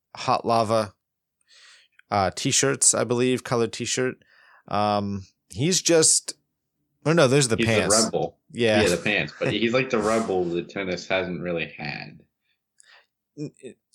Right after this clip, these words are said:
Speaker 1: I mean, t-, tennis has had characters like Connors
Speaker 2: Yeah,
Speaker 1: and, and
Speaker 2: but
Speaker 1: everything.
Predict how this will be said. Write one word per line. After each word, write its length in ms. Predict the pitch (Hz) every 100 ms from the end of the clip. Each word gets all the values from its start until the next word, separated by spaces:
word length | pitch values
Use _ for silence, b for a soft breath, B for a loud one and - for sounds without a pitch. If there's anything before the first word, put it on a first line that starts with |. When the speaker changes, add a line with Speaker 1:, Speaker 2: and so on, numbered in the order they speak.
| _ _ _ _ _ _ _
Speaker 1:
I 80 | 165
mean, 220 | 165 160
t-, 220 | - - -
tennis 340 | - 175 175 -
has 100 | 131
had 220 | 127 95
characters 720 | - 104 98 - 90 82 - _ _
like 160 | 117 107
Connors 580 | - 98 95 107 92 85
Speaker 2:
Yeah, 80 | 92
Speaker 1:
and, 260 | 95 92
and 140 | - 98
Speaker 2:
but 80 | 95
Speaker 1:
everything. 280 | 92 87